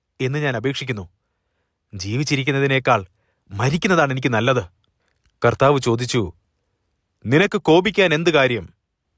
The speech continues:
യോന പുറത്തിറങ്ങി നഗരത്തിന്റെ കിഴക്ക് ഭാഗത്ത് പോയിരുന്നു.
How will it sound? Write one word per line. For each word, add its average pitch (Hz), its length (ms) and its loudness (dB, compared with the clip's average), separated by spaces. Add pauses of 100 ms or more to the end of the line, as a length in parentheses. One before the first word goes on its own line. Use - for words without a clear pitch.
(360)
യോന 127 440 2 (180)
പുറത്തിറങ്ങി 127 680 0 (440)
നഗരത്തിന്റെ 151 600 -2 (100)
കിഴക്ക് 156 280 0
ഭാഗത്ത് 127 360 -4
പോയിരുന്നു. 101 520 -8